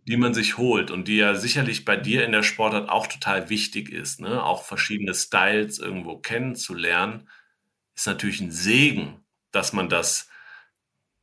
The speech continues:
auf Social Media oder sonst wo im Internet halt weltweit diese Inspiration bekommt, ne? Und das war ja früher ganz anders, aber das ist ja im Turnen ähnlich. Wenn eine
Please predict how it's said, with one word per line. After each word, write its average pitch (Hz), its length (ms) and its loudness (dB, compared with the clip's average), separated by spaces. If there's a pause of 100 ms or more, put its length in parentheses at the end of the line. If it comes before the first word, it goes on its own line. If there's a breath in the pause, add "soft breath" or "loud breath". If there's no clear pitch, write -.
(140)
auf 90 160 2
Social 92 300 0
Media 98 680 4
oder 92 280 0
sonst 104 420 0
wo 98 260 2
im 87 220 -4
Internet 95 560 0
halt 87 320 0
weltweit 98 800 2 (280)
diese 95 220 -2
Inspiration 98 880 0
bekommt, 104 500 -4
ne? 113 220 -6
Und - 140 -12
das - 120 -10
war 92 140 4
ja 87 80 2
früher 104 300 0
ganz 85 180 -2
anders, 98 260 0
aber 80 120 -8
das 80 140 -6
ist - 80 -2
ja 90 80 0
im 85 120 -10
Turnen 107 320 -2
ähnlich. 90 480 0
Wenn 85 160 -12
eine 82 220 -8